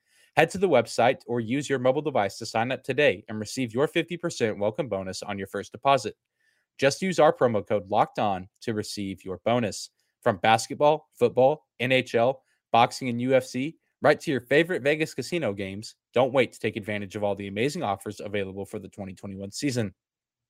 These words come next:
BetOnline is the fastest and easiest way to bet all of your favorite sports. So don't wait to take advantage of all the new amazing offers available. Bet online dot A G,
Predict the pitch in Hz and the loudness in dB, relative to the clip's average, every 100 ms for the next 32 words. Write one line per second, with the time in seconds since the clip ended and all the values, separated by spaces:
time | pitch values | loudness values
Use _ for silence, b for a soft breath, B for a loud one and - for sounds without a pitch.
0 | _ _ b b b - 139 131 123 135 | _ _ b b b 8 10 10 8 6
1 | 123 - - 123 120 127 - 107 117 151 | 4 -6 2 2 2 -4 -8 -8 -4 -2
2 | 202 156 104 98 95 101 95 95 95 92 | 0 0 2 0 0 0 0 -2 -2 -4
3 | 107 - 87 - - 127 123 - - _ | -8 -8 -12 -12 -10 -4 -4 -4 -16 _
4 | b b b 151 117 135 147 139 117 - | b b b 2 6 6 6 0 -2 -4
5 | 117 107 107 104 101 104 104 95 95 107 | -6 -4 -6 -8 -6 -2 -2 -2 -4 -2
6 | 156 - 107 101 107 143 98 95 90 98 | -2 -4 -4 0 0 -2 -2 -2 -2 -6
7 | 90 101 98 90 - - _ _ _ _ | -10 -6 -6 -6 -10 -20 _ _ _ _
8 | _ 117 135 170 165 135 127 113 107 101 | _ 6 8 8 8 4 4 4 2 2
9 | 98 101 76 - | -6 -8 -20 -20